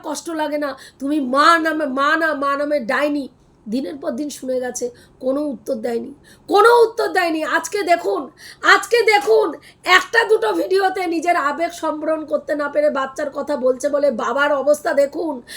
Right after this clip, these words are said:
বাবার অবস্থা দেখুন। on camera এসে মাকে থ্রেট করছে,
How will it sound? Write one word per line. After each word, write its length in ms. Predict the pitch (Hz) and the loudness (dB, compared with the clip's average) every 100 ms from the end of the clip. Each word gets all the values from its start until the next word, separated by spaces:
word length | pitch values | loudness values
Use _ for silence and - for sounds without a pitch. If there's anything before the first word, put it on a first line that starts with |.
| - - | -16 -10
বাবার 680 | 208 330 392 466 466 440 440 | 4 6 8 8 6 6 0
অবস্থা 260 | 466 453 | -2 0
দেখুন। 340 | 427 427 427 427 | 0 0 0 0
on 300 | 392 415 427 | 0 0 -2
camera 580 | - 392 415 427 427 415 | -6 -2 0 2 0 -2
এসে 180 | 427 | -4
মাকে 360 | 427 359 359 403 | -4 -2 -2 -6
থ্রেট 460 | - 403 453 - 480 | -6 0 2 2 0
করছে, 460 | 440 - 403 339 | -6 -4 -4 -4